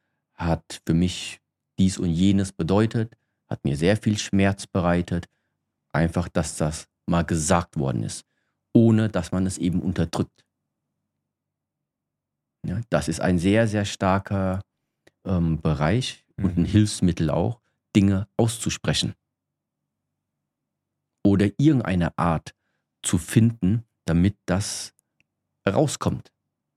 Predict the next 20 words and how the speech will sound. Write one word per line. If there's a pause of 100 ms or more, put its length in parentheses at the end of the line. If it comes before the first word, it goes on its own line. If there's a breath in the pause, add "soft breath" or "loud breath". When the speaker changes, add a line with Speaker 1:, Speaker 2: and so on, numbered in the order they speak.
(1600)
Speaker 1:
Weil
der
Grund,
warum
eben
das
Herz
verschließt,
wenn
man
das
so
nennt, (360)
ist, (240)
weil
da
immer
noch
das
Schutzschild